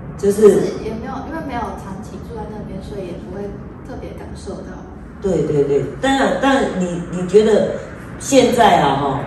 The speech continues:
Speaker 1: 如果像之前这个香港啊，反送中运动，你有知道这件事吗？
Speaker 2: 知道。
Speaker 1: 对，那有很多的学生在这个抗议这件事情。那如果是你，这件事情发生在台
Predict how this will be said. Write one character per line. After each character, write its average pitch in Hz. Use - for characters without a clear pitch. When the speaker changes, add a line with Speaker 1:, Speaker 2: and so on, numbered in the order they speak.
Speaker 1:
如 302
果 185
像 277
之 277
前 185
这 -
个 180
香 214
港 190
啊， 135
反 156
送 202
中 190
运 196
动， 190
你 160
有 160
知 196
道 196
这 185
件 170
事 160
吗？ 131
Speaker 2:
知 -
道。 -
Speaker 1:
对， 165
那 226
有 185
很 -
多 208
的 196
学 165
生 185
在 160
这 165
个 139
抗 160
议 139
这 151
件 143
事 135
情。 -
那 214
如 208
果 151
是 170
你， 143
这 214
件 214
事 -
情 139
发 160
生 156
在 147
台 123